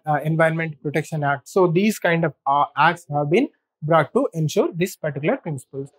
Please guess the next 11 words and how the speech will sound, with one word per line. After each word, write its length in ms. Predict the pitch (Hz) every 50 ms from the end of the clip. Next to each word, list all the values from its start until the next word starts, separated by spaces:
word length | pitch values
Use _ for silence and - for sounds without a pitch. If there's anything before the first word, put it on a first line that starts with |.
| _ _ -
Also, 320 | 151 170 170 160 - 196
there 160 | 180 175 165
are 120 | 165 165 160
boards 360 | 147 156 165 175 175 - -
like 240 | 175 185 240 - - _ _ _ _ _ _ _ _
Central 520 | - - 170 165 165 156 180 175 165 160
Pollution 440 | - 165 156 156 151 - 165 156 156
Control 400 | - 151 147 151 165 160 160 156
Board, 360 | 151 147 151 147 147 147 147 - _ _ _ _
et 140 | 160 156 147
cetera. 440 | - 160 135 - - 131 131 123